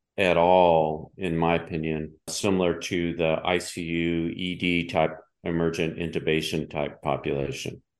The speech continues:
So there's a lot of heterogeneity in that. There is a lot of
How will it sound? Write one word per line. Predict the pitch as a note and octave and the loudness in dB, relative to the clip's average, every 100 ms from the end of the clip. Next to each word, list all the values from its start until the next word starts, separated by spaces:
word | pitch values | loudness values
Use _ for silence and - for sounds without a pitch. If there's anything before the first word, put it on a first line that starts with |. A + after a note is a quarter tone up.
| _ - | _ -10
So | - A2+ G#2 G2+ G#2 | 0 6 6 4 4
there's | A2 F#2+ | 4 4
a | G#2+ | 6
lot | G#2+ A#2 | 8 6
of | - | 4
heterogeneity | A2 A2 F2+ G#2 G2 G2 F#2+ F#2+ | 2 2 0 -2 0 0 0 -4
in | G2+ F#2+ | -4 -2
that. | F2 E2 E2+ F2+ - _ _ _ _ | 2 2 0 -4 -14 _ _ _ _
There | F#2+ F2+ F2+ F2+ | 0 2 0 -4
is | G2 F#2 F2+ E2+ - - _ _ | -2 -2 -2 -4 -12 -14 _ _
a | G2 | -2
lot | F#2 F#2 F#2 G2 G#2 - - | 0 0 2 2 2 -2 -6
of | G2 F#2+ F2+ | -2 0 0